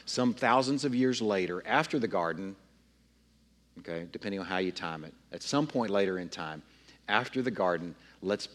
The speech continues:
parachute in and see how the people of God are doing. Chapter three, verse one. "And the Lord said to me, 'Go again, love a woman who is loved by another and is an adulteress, even as the Lord loves the children of Israel.'" You see the metaphor there.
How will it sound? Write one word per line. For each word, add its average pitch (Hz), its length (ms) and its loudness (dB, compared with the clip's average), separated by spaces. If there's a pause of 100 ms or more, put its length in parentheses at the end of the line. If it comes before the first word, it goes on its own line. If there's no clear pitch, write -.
(200)
parachute 123 460 4
in 95 160 0
and 90 80 -6
see 98 180 -2
how 95 100 4
the 87 80 2
people 95 300 -4
of 82 80 -6
God 85 340 0
are 90 140 -4
doing. 76 340 -8 (720)
Chapter 110 300 4
three, 92 380 -2 (600)
verse 85 280 -4
one. 78 300 -10
"And 98 80 0
the 120 40 4
Lord 156 300 12
said 151 220 8
to 135 60 8
me, 117 200 6
'Go 117 260 8
again, 110 400 8
love 120 240 10
a 165 60 8
woman 143 320 8
who 120 140 4
is 98 140 2
loved 143 320 8
by 151 200 6
another 95 480 4 (240)
and 101 160 0
is 110 180 2
an 110 80 0
adulteress, 104 840 0 (340)
even 160 320 6
as 151 140 8
the 135 100 6
Lord 127 240 6
loves 123 340 8
the 156 120 2
children 143 420 6
of 127 80 4
Israel.'" 90 360 0
You 85 60 -4
see - 160 2
the 113 100 0
metaphor 104 460 2
there. 69 220 -8